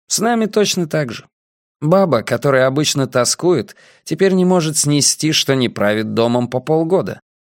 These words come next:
Носит ключи, но ей приходится считаться с тобой. И без передыха приходится глядеть на твою морду.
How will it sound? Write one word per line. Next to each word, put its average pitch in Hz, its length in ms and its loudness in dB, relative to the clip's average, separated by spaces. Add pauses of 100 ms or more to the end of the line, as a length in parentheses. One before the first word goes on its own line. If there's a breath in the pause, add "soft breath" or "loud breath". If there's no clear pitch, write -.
(320)
Носит 120 440 0
ключи, 127 560 0
но 113 160 0
ей 110 260 0
приходится 113 600 -4
считаться 120 580 -2
с - 120 -2
тобой. 131 440 -4 (560)
И 185 140 2
без 208 260 0
передыха 185 600 0
приходится 151 640 -2
глядеть 127 480 0
на 151 100 0
твою 147 360 2
морду. 135 580 -2